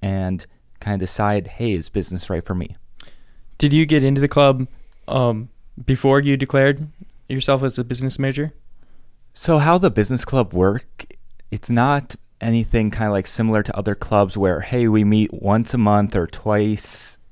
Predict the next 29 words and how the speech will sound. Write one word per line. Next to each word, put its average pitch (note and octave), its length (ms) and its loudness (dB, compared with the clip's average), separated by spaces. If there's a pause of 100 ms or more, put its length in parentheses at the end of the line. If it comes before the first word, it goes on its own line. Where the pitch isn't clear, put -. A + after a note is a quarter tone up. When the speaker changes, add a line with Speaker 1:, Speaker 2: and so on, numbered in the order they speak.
(320)
Speaker 1:
a G2+ 40 -2
month. F#2+ 460 0 (760)
We G2 300 0
go A2 220 4
through A#2 240 0
different A#2 280 -2
agendas, G2 1040 2
but F#2+ 280 0 (400)
what, A2 180 -2
how C3+ 160 -2
the C#3+ 80 0
business C3 300 -4
club B2 160 -2
is G2+ 120 -2
more G#2+ 140 2
set G2+ 300 -2
up G#2 240 2
is F#2+ 240 0
we G2+ 140 -2
have G#2+ 260 -2
our G#2+ 120 2
executive G2 680 -4
kinda G2 240 -6
committee. G#2 540 -2 (240)
So - 140 -6
the G2 60 0
president, B2+ 600 -2
V G#2+ 320 -6
P, G#2+ 580 -6